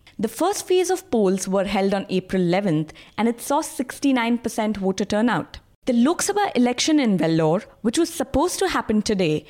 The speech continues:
was cancelled amid allegations of suspected use of money to influence voters. You can read more details about this on newslaundry dot com. Also, polling in the Tripura East Lok Sabha seat has been postponed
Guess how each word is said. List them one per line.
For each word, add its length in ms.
was 200
cancelled 580
amid 340
allegations 680
of 100
suspected 760
use 240
of 200
money 400
to 140
influence 540
voters. 560
You 140
can 180
read 240
more 220
details 520
about 320
this 300
on 140
newslaundry 540
dot 240
com. 200
Also, 560
polling 320
in 120
the 100
Tripura 560
East 280
Lok 260
Sabha 200
seat 400
has 180
been 200
postponed 680